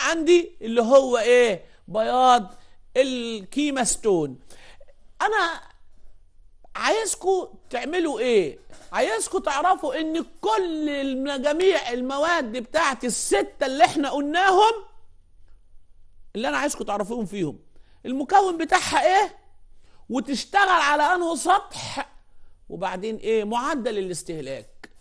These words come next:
وطريقة الاستعمال، إذا كانت بتستخدم بالرولة، بالبروة، بالتخشينة، بالكلام ده كله، بأي حاجة. لما أجي أذاكر المادة دي يا شباب،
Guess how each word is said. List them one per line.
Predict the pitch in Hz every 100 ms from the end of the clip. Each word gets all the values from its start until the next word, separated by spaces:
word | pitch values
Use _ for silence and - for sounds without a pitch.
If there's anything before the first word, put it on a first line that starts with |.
| - -
وطريقة | 277 330 370 392 339
الاستعمال، | 294 269 - 269 240 262 262 214 165 120 - - - - - -
إذا | 233
كانت | 285 320 302
بتستخدم | 247 - 262 226 202
بالرولة، | 202 220 285 285 269 220
بالبروة، | 196 170 185 262 233 220 185
بالتخشينة، | 180 - 190 - 240 269 277 254 208
بالكلام | 196 - - 220 208
ده | 151
كله، | 220 247 233 220
بأي | 185 226 202 165
حاجة. | - 120 - - - - - - - - - - - - - - - - - _ - -
لما | 302 440
أجي | 403
أذاكر | 349 392 294
المادة | 254 269 247
دي | 226
يا | 254
شباب، | - 185 233 330